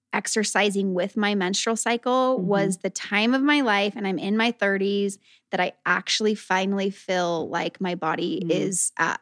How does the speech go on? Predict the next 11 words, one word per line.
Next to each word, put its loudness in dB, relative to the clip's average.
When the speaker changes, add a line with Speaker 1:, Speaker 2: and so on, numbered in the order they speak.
Speaker 1:
optimal, 2
like, 2
fitness 2
level 4
Speaker 2:
Yeah. 2
Speaker 1:
because 6
I'm 4
listening 2
to 2
it. -2
So 4